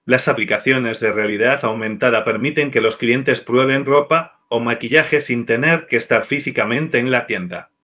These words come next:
Dos. Interacción con productos. Las marcas utilizan realidad aumentada para mostrar características de productos de forma interactiva, haciendo que los consumidores se sientan más conectados.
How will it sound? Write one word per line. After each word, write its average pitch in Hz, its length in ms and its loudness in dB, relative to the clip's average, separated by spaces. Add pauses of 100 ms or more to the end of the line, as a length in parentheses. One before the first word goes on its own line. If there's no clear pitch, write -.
(140)
Dos. - 440 -2 (300)
Interacción 135 760 0
con 113 260 -4
productos. 123 760 -4 (180)
Las 151 200 4
marcas 147 440 0
utilizan 156 540 0
realidad 127 500 2
aumentada 131 640 0
para 120 180 0
mostrar 127 460 2
características 120 800 0
de 123 120 2
productos 123 520 0
de 117 100 0
forma 110 340 -2
interactiva, 123 840 -4 (200)
haciendo 165 480 4
que 131 100 2
los 117 140 2
consumidores 123 760 0
se 120 100 -2
sientan 143 440 -2
más 175 260 2
conectados. 113 880 -6